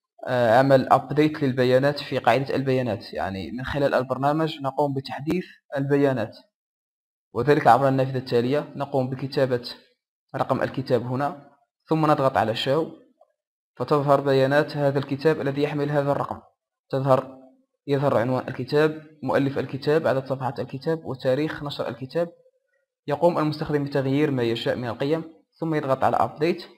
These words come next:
فيتم تعديل البيانات وحفظ البيانات الجديدة مكان البيانات القديمة للكتاب الذي يحمل هذا الرقم.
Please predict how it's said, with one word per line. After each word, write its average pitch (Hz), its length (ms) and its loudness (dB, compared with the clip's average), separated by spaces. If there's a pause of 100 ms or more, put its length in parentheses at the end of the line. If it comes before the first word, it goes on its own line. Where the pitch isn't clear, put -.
فيتم 127 380 -4
تعديل 147 460 -2
البيانات 120 560 -4 (360)
وحفظ 156 340 -2
البيانات 135 420 0
الجديدة 135 480 -2
مكان 143 560 -4
البيانات 131 400 -2
القديمة 147 560 -4 (260)
للكتاب 139 500 2
الذي 135 280 -2
يحمل 160 340 -2 (340)
هذا 156 200 -2
الرقم. 135 300 -2